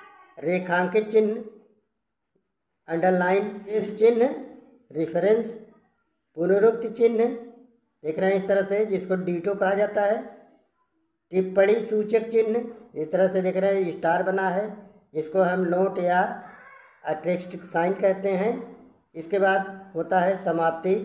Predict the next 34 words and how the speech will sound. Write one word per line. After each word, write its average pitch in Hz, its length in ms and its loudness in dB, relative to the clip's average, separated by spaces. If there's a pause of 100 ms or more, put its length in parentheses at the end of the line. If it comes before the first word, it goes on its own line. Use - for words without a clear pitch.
(140)
सूचक 160 480 -6
चिन्ह, 185 360 -4 (460)
जिसको 165 260 -4
हम 196 540 -4
इस 156 140 -6
तरह 170 140 -2
से 175 160 -6
पाई 160 340 -2
या 170 180 2 (300)
इस 147 140 -8
तरह 160 140 -4
से 165 140 -6
लिख 156 200 -6
करके 180 340 -2 (560)
दिखाते 160 440 -2
हैं। 208 220 -2
तो 220 80 -10
दोस्तों, 180 340 -4 (600)
आज 175 260 0 (1200)
हम 165 140 -4
लोग 214 220 2
इस 202 180 -4
वीडियो 170 400 -2
में 196 340 0 (540)
सबके 175 280 0
बारे 175 280 4
में 185 240 -2
थोड़ा 175 200 0
थोड़ा 165 220 0 (280)
पढ़ेंगे। 170 400 0
तो 202 160 -6
चलिए 170 360 -4
सबकी 160 340 -6
परिभाषा 151 500 -4